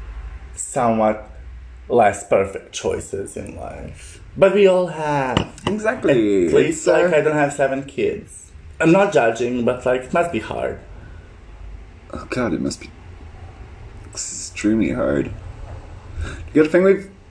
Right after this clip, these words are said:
Speaker 1: Oh, we don't like kids necessarily.
Speaker 2: We don't like kids, but we also don't
Speaker 1: But we respect your
Speaker 2: dismiss
Speaker 1: choices.
Speaker 2: people who want them. Yeah, like, I
Speaker 1: Like,
Speaker 2: know
Speaker 1: I
Speaker 2: it's
Speaker 1: mean, I
Speaker 2: I
Speaker 1: think
Speaker 2: know
Speaker 1: you're
Speaker 2: it's not a straight person's problem. Kind of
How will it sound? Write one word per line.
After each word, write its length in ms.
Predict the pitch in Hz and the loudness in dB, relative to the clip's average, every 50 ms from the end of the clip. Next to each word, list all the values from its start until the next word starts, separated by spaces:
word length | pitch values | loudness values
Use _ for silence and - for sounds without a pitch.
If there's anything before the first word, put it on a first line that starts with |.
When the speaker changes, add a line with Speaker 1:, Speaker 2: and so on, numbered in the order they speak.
| - - - - - - - - - - - - - - - - - - - - | -20 -20 -20 -20 -20 -20 -20 -20 -20 -20 -20 -20 -20 -20 -20 -20 -20 -20 -4 2
Speaker 1:
Oh, 280 | - 135 131 120 113 - - | 4 4 4 4 2 -2 0
we 100 | 123 131 143 | 2 4 4
don't 280 | 139 165 170 165 143 | 6 6 6 6 6
like 420 | 127 120 113 107 101 - - - - - - - - - - - | 4 4 4 4 2 0 -4 -14 -20 -20 -20 -20 -20 -20 -20 -14
kids 460 | - - 92 87 87 87 82 - - | -6 -2 0 0 0 0 -2 -6 -6
necessarily. 600 | - 82 - - - - - - 95 92 90 139 | -4 -4 -4 -6 -8 -8 -4 -2 0 2 4 8
Speaker 2:
We 80 | 147 170 | 8 8
don't 200 | 214 214 160 143 | 8 8 6 4
like 280 | 135 123 117 95 - | 4 4 4 2 0
kids, 300 | - 123 113 107 107 104 - | 0 2 2 2 2 0 0
but 160 | - 113 92 | 0 2 6
we 160 | 98 113 110 | 8 8 8
also 320 | 107 107 107 110 113 107 101 | 8 6 6 6 6 6 6
don't 760 | 92 - 104 98 98 98 98 98 95 95 87 - - - - - - - - - - | 4 4 4 4 6 6 4 4 4 2 2 0 -4 -10 -16 -20 -20 -20 -20 -4 2
Speaker 1:
But 120 | - 120 120 | 4 6 6
we 80 | 139 | 8
respect 520 | 139 135 135 135 - - 127 123 131 120 - | 8 8 8 6 6 4 4 4 4 2 0
your 100 | 127 123 | 2 2
Speaker 2:
dismiss 200 | 123 120 120 104 | 4 4 4 2
Speaker 1:
choices. 160 | 95 90 90 | 0 0 -2
Speaker 2:
people 340 | - 113 - - 104 104 107 | -2 -2 0 0 0 0 2
who 180 | 117 120 107 104 | 4 4 4 6
want 320 | 95 95 95 90 71 67 | 6 4 2 2 0 0
them. 220 | 78 80 76 67 67 | -2 -2 -2 -2 -2
Yeah, 240 | 69 65 60 57 - - - - - - - - - - - | -2 -2 -2 -4 -6 -10 -14 -14 -14 -14 -14 -16 -18 -16 -10
like, 440 | - - 104 117 113 101 - - - 85 - - - - - - - - - - - | 0 4 6 6 6 6 2 -2 -6 -8 -10 -10 -12 -16 -16 -18 -20 -20 -14 -4 2
I 100 | 107 120 | 6 6
Speaker 1:
Like, 80 | 135 | 8
Speaker 2:
know 160 | 143 147 156 180 | 8 8 8 6
Speaker 1:
I 80 | 185 | 6
Speaker 2:
it's 120 | 196 - - | 4 4 2
Speaker 1:
mean, 80 | 185 | 2
I 20 | - | 4
Speaker 2:
I 40 | |
Speaker 1:
think 160 | - - 190 190 | 4 4 4 6
Speaker 2:
know 140 | 196 202 240 | 4 4 4
Speaker 1:
you're 100 | - 262 | 2 0
Speaker 2:
it's 120 | - - | 0 -2
not 180 | 240 240 226 220 | -4 -4 -2 -4
a 40 | 214 | -6
straight 540 | - - - - - 139 139 135 120 - - | -6 -8 -12 -10 -4 -2 -2 -2 -2 -4 -2
person's 460 | 131 139 127 131 - - 123 127 127 | 0 0 0 0 0 0 -2 -2 -2
problem. 720 | - - - 82 - 98 104 131 165 190 196 190 - - - - - - - - - - - - - - - - - - - - - | -4 -4 -4 -2 0 2 2 4 4 4 2 0 -4 -8 -16 -20 -20 -20 -20 -20 -20 -20 -20 -20 -20 -20 -20 -20 -20 -20 -18 -14 -6
Kind 180 | - 123 113 113 | -4 0 0 2
of 120 | 104 95 | 2 0